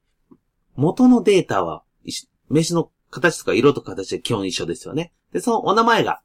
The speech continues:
えー、課長さん、部長さん、主任さん、一般社員さんって、そこの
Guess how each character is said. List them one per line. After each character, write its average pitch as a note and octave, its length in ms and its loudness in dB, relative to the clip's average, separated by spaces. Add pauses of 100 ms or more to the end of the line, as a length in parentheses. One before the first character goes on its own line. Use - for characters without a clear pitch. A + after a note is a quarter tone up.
(120)
え E2 440 -6
ー、 - 240 -20
課 - 80 -14
長 E2+ 180 -4
さ F2+ 160 -8
ん、 E2 100 -8
部 E2+ 100 -8
長 D#2+ 180 -6
さ - 160 -14
ん、 D2+ 160 -16 (200)
主 - 180 -12
任 D#2 160 -12
さ D2 160 -14
ん、 C#2+ 140 -18
一 - 120 -16
般 D#2+ 140 -10
社 E2+ 120 -12
員 - 80 -12
さ - 120 -18
ん - 20 -16
っ - 40 -20
て、 - 100 -20
そ - 200 -10
こ G#3 100 -6
の G#3 180 -6